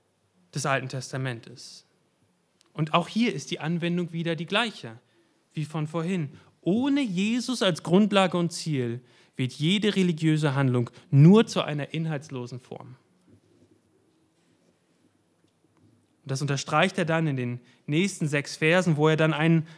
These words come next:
einen Menschen mit einer, mit einer, ähm, mit einer Handkrankheit heilt.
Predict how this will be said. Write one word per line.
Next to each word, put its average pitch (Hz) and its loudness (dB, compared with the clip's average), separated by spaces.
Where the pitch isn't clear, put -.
einen 151 4
Menschen 196 6
mit 165 2
einer, 151 0
mit 151 0
einer, 139 0
ähm, 131 -2
mit 156 6
einer 160 4
Handkrankheit 151 2
heilt. 139 -6